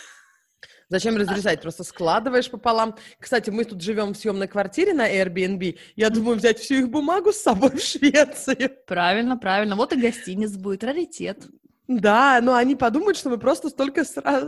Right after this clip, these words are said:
Speaker 1: э, в туалет ходили. Ну, использовали всю бумагу, тут шесть
Speaker 2: Мгм.
Speaker 1: рулонов.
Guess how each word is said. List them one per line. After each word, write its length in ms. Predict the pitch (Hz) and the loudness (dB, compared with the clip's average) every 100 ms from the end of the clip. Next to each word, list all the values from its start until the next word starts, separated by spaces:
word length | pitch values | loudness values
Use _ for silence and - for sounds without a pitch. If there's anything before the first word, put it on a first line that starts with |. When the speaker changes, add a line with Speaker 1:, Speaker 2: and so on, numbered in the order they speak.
| - | -4
Speaker 1:
э, 220 | 202 - | -4 -4
в 60 | - | -4
туалет 320 | 262 196 180 | -2 0 -4
ходили. 480 | - 175 165 170 175 - - - - | -6 -6 -4 -6 -6 -8 -20 -20 -14
Ну, 280 | 285 523 415 | 0 4 6
использовали 540 | 311 - 277 269 247 226 | 4 0 -2 -2 -2 -4
всю 160 | 285 | -4
бумагу, 400 | 240 208 190 196 | -4 0 0 -2
тут 160 | 196 185 | -6 -4
шесть 240 | 233 226 208 | -4 -4 -2
Speaker 2:
Мгм. 140 | 202 | -2
Speaker 1:
рулонов. 280 | 165 160 170 | -2 -4 -8